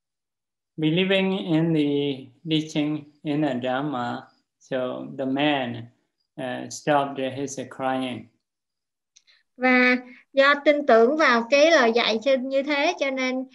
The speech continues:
Speaker 2: à, cái anh chàng này mới ngưng khóc.
Speaker 1: So, after some times, later, Bhande's mother passed away.
Speaker 2: Và sau một thời gian,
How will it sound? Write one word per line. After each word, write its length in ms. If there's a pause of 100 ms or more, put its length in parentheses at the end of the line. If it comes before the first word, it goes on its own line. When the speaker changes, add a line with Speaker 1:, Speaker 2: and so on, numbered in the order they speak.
(280)
Speaker 2:
à, 440 (160)
cái 80
anh 260
chàng 240
này 320
mới 180
ngưng 300
khóc. 200 (2000)
Speaker 1:
So, 300 (760)
after 400
some 240 (100)
times, 540 (680)
later, 560
Bhande's 640
mother 480
passed 440
away. 320 (1120)
Speaker 2:
Và 140
sau 200
một 200
thời 280
gian, 380